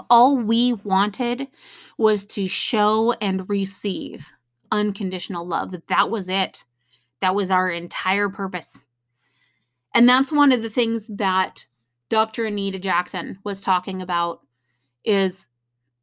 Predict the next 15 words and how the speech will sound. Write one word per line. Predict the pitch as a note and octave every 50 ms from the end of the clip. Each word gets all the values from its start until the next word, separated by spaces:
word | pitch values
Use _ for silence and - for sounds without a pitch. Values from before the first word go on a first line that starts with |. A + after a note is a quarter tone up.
| _ _ -
truly | - - - - C#4 D4+ D#4+ E4 E4 D4 C4+ A#3
loving | G#3 F#3+ F#3 F3 F3 F3+ F3 E3+
yourself | D#3+ - - - - - - G3+ - - - _ _ _ _ _ _ _ _ _ _ _ _ _ _ _ _ _ _ _ -
and | G#3 G#3 G3
truly | G3 - - - - - D4 E4 F4+ F#4 F4+ F4 E4 D4 C4+
loving | B3 A#3 A3 G#3+ G#3+ G3 G#3 G#3 G3+ G3+ F#3+
the | F3 F#3 F#3 F#3+
source | - - - F3 - - - F#3+ - - - - - _ _ _ _ _ _ _ _ _ _ _ _ _ _ _ _ _ _ _ _ _ _ -
and | A3 G#3+ G#3+ G#3+ G3+ - - -
understanding | B3+ C4 C4+ C#4 C4 B3 - - - A#3 A3+ A3+ A3+ G#3+ G#3 G3+ G3 G3
that | G3 G#3 F#3+ F3 F3+ F3+ - - _ _ _ _ _ _ _ _ _ _
when | - G3 G3+ A#3+ C4 C#4+ C#4+ C#4 C4
you | B3+ B3+ C4 B3+ B3
do | G#3 G#3 A#3 B3 A#3+ A3+
that, | G3+ A3 G#3 G3 G3 F#3+ G3